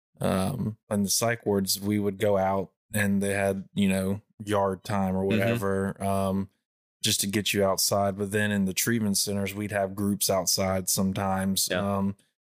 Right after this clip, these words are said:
Speaker 1: and just take walks and be in nature, just,
Speaker 2: Yep.
Speaker 1: and, you know, changing up your scenery, but then being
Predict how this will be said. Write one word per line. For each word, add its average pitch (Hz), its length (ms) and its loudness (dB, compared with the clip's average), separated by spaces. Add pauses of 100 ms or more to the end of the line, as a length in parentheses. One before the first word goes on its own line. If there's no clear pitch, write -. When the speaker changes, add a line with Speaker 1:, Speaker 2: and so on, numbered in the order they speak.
Speaker 1:
and 101 240 4
just 95 220 -2
take 104 300 -2
walks 98 460 0
and 98 100 2
be 101 140 2
in 98 120 2
nature, 98 400 0
just, 95 300 0
Speaker 2:
Yep. 101 160 0
Speaker 1:
and, 107 120 0
you 104 60 2
know, 98 140 0
changing 110 520 0
up 101 160 -2
your 101 100 -2
scenery, 101 480 2
but 95 180 -2
then 98 200 0
being 101 200 -2